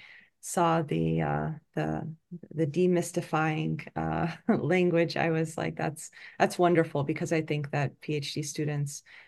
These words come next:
would really, really appreciate both the perspective and the, the practicing, the, the current ones, um, will really appreciate it. So thank you for, for your work, um, to help,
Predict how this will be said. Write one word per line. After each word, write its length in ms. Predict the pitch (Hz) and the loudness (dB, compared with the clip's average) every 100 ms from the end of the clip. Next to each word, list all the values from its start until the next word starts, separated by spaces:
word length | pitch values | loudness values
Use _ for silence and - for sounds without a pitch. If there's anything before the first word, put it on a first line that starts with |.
| _ | _
would 140 | 151 143 | -4 2
really, 320 | 156 160 151 | 4 4 4
really 220 | 139 139 | 2 0
appreciate 600 | 139 - 139 - 139 127 | -2 -4 -4 -2 0 0
both 220 | 165 160 | 0 0
the 80 | 156 | 0
perspective 640 | 143 147 - 151 147 143 - | -4 -4 -2 -4 -2 -2 0
and 320 | 147 156 147 | -2 -2 -2
the, 320 | 139 67 160 160 | -2 -2 -4 -6
the 80 | |
practicing, 640 | 147 147 143 143 - 147 - | -8 -6 -6 -8 -8 -8 -6
the, 240 | 156 151 | -6 -6
the 80 | 156 | -6
current 320 | 151 165 160 | -4 -2 -2
ones, 340 | - 135 147 143 | 0 -2 -2 -4
um, 340 | - 151 151 156 - - - - | -4 -4 -4 -8 -16 -20 -16 -4
will 140 | 151 | -2
really 220 | 147 143 | 0 0
appreciate 500 | 143 143 139 - 120 | 0 -2 -4 -4 -4
it. 100 | - | -6
So 160 | - 143 | -4 -4
thank 300 | 143 160 160 | -2 -4 -2
you 100 | 160 | -4
for, 440 | 156 147 143 143 143 - - _ - | -4 -4 0 -2 -4 -14 -20 _ 0
for 60 | |
your 260 | 156 160 180 | 4 6 6
work, 480 | 180 160 160 160 - - | 6 4 2 -2 -10 -6
um, 340 | - 156 151 | -2 -2 -2
to 360 | 147 - 151 147 | -4 0 2 2
help, 400 | 139 160 156 | 2 2 2